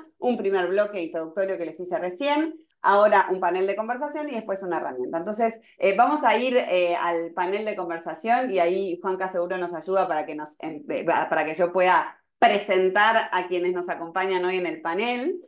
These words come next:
eh, a quienes ya desde ya les doy muchísimas las gracias. Estuvimos conversando antes de, de arrancar. Este, esta es una época en la que todos y todas estamos a mil, entonces tener, eh, hoy a Matías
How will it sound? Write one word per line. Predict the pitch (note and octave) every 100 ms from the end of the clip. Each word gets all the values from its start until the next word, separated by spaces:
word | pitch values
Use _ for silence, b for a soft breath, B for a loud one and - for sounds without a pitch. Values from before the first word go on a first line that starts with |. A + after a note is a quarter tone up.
| B _
eh, | F3 F3 E3+ E3
a | F3 F3
quienes | F3+ F3+
ya | G3+
desde | G#3 G3+ F3 D#3+
ya | - G3
les | G3+ G3
doy | F3+ F#3 F3+
muchísimas | F3+ F3+ F3+ G3+ G#3 F#3+ F3+
las | E3+
gracias. | F3+ F#3+ A3+ G3
Estuvimos | F#3 E3+ F3
conversando | - D#3+ D#3+ F3 F3+ F3
antes | F3 F3+ F3+
de, | E3+ D3+ D3+ _ _
de | D#3+
arrancar. | E3 D#3+ D#3+ F#3 F#3+ F#3+ -
Este, | F3 F3 E3
esta | F3+
es | G3 F#3+
una | F3+ F3+
época | F#3 F#3+
en | E3
la | D#3
que | D#3+ D#3+ _
todos | - G#3+ A3 G#3+
y | G3+
todas | G3+ G3 G3+
estamos | F#3+ F#3 F#3 F#3 F3+ _
a | E3
mil, | G3+ C4+ C#4 D4+ E4+ B B
entonces | F3+ F3+ G3+ G#3+ G#3 -
tener, | F3+ F#3 G#3 G#3+ -
eh, | E3+ E3+ E3
hoy | F#3 F#3+ G3
a | F3
Matías | E3+ D#3+ F#3+ G3 G3 G3